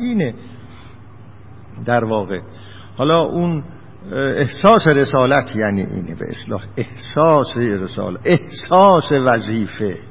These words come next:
این در زندگی اونها، اه،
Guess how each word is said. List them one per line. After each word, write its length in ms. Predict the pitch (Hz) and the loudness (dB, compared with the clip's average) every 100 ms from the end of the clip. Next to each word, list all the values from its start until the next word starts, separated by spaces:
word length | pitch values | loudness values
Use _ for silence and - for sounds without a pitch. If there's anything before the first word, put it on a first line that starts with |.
| - - - - - - - - - - - - - - - - - - - | -20 -20 -20 -20 -20 -20 -20 -20 -20 -20 -20 -20 -20 -20 -20 -20 -20 -20 -12
این 320 | - 180 190 185 | -2 2 2 2
در 240 | 160 151 131 | 2 2 0
زندگی 560 | 143 143 139 127 147 | 0 2 2 2 0
اونها، 800 | 139 139 123 131 151 180 202 196 - - - - - - - | 0 0 0 2 4 4 2 -2 -8 -18 -20 -20 -20 -18 -10
اه، 720 | 98 135 143 135 127 120 | -4 0 0 0 0 -2